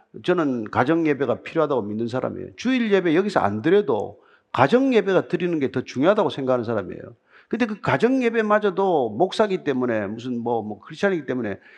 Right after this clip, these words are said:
그걸 강압적으로 그냥 뭐 때려가면서, 야단쳐가면서, 혼내가면서, 그렇게 아니란 말이에요.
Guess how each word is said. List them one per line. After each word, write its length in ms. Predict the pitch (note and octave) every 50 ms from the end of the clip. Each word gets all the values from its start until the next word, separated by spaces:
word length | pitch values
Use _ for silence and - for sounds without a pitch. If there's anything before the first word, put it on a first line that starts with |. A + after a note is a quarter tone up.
| - _ _
그걸 260 | - F#3+ F3 C#3 -
강압적으로 760 | - - - A2 B2+ D3+ D#3+ - - G3 F3+ D#3+ D#3+ C#3+ A#2+
그냥 320 | G#2 B2 C3+ C#3+ B2+ A#2+ A#2
뭐 200 | A2+ A#2 A#2 -
때려가면서, 760 | - F3 - A3 F3+ C#3+ D3+ D#3 D3+ C#3+ B2 G#2+ B2 A#2+ G#2+
야단쳐가면서, 800 | G#2 G#2+ - E3+ F#3+ F#3+ - F3+ F3+ F3+ F3 E3 D3+ B2+ B2 G#2+
혼내가면서, 640 | - - G#3 A#3 A#3+ C4+ B3+ A#3+ A#3 F#3 C#3 B2
그렇게 320 | - - G#3 B3+ C4+ - F#4+
아니란 400 | F4 C4+ C3+ C#3 C#3+ D#3+ C#3+ A2+
말이에요. 240 | G2 F#2+ F#2 G2+